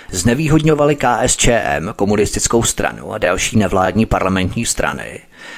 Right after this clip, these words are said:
a dávali více prostoru opoziční top nula devět tehdy, než odpovídalo jejímu postavení v politice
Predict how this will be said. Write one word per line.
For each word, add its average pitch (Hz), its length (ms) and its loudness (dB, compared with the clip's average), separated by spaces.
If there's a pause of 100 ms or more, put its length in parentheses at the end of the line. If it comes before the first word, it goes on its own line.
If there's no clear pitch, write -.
(120)
a - 100 -2
dávali 127 400 2
více 123 320 0
prostoru - 480 2
opoziční 127 680 2
top - 280 0
nula 113 240 6
devět 80 340 0
tehdy, 107 480 0 (320)
než 120 420 2
odpovídalo 123 680 2
jejímu 120 380 4
postavení 110 640 2
v - 80 -6
politice 104 640 2